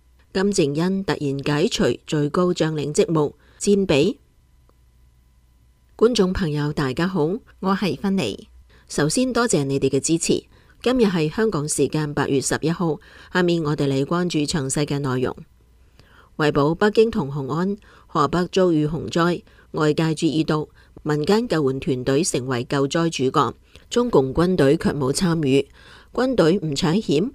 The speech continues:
成為最近網絡議論嘅焦點之一。網傳一段消息話，之所以軍隊冇參與救災，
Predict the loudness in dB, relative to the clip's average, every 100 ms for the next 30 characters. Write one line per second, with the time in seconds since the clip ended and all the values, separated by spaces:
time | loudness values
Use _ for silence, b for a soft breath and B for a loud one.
0 | b -8 -2 -2 0 0 4 4 4 -2
1 | -4 -4 -2 -2 -2 -4 -2 -2 -2 0
2 | 2 2 0 -2 2 2 2 _ b b
3 | b b b -4 0 2 2 2 0 0
4 | 0 0 0 0 2 2 0 b b b
5 | -4 0 0 0 0 -2 0 0 0 0
6 | 0 -2 0 0 0 0 0 2 4 2